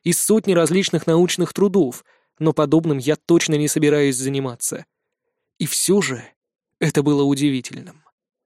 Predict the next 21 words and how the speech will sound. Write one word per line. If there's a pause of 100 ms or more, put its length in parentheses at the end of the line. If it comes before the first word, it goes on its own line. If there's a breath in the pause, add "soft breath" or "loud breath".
(220)
В
какой-то
момент
я
уже
не
мог
сопротивляться
своим
желаниям, (280 soft breath)
и
мой
массаж
стал
более
откровенным, (180 soft breath)
что
сразу
отразилось
на
Индире.